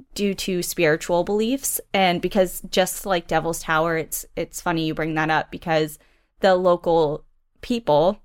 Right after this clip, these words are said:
that have lived there forever,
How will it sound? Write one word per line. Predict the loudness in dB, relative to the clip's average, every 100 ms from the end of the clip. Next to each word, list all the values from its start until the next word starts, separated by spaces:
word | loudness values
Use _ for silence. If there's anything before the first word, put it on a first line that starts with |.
| _ _ _ _ _ _
that | 0 0 -4
have | -4 -2 2
lived | 2
there | 4 4 2 -2 _
forever, | -4 2 4 4 2 0 2 4 2